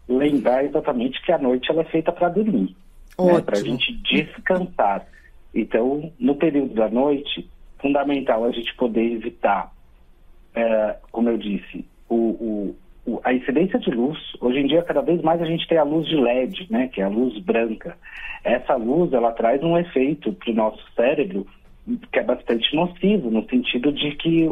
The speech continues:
Speaker 1: não ajuda o cérebro a entender que é um período da noite, que é o período de descanso,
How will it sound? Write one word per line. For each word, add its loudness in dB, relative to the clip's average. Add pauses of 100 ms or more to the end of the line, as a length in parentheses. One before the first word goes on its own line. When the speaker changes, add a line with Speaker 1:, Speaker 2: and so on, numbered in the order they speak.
(120)
Speaker 1:
não 4
ajuda 2
o 0
cérebro 0
a 2
entender 0
que 2
é 4
um 0
período 0
da 4
noite, 0
que -2
é 4
o 0
período 0
de -6
descanso, -2